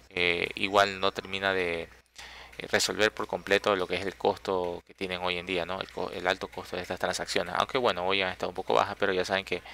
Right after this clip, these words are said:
cuando todo esto empiece a subir, eh, las transacciones igualmente se van a volver, eh, se van a ir a la luna, entonces, eh, va a seguir sucediendo eso, lo más probable, ¿no? Pero lo importante es que ya no vamos a tener ese problema, que las transacciones se nos quedan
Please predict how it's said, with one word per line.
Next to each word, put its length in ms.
cuando 280
todo 200
esto 220
empiece 300
a 40
subir, 320
eh, 280
las 200
transacciones 560
igualmente 500
se 80
van 120
a 60
volver, 460
eh, 320
se 100
van 80
a 40
ir 80
a 40
la 140
luna, 460
entonces, 480
eh, 440
va 40
a 40
seguir 240
sucediendo 460
eso, 180
lo 80
más 140
probable, 340
¿no? 140
Pero 320
lo 160
importante 400
es 80
que 100
ya 140
no 80
vamos 180
a 40
tener 240
ese 160
problema, 380
que 240
las 160
transacciones 480
se 80
nos 120
quedan 280